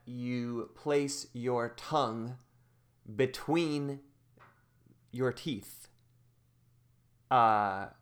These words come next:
as you would for a lateral fricative. I don't know.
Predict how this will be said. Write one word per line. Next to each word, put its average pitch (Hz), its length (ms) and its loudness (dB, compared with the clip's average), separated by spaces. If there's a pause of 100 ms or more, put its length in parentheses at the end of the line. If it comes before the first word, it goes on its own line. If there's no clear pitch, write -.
(140)
as 120 260 2
you 120 140 -2
would 117 300 2
for 113 320 2
a 104 400 -2 (1000)
lateral 127 500 2 (220)
fricative. 131 500 0
I 135 140 6
don't 101 140 -4
know. 95 160 -14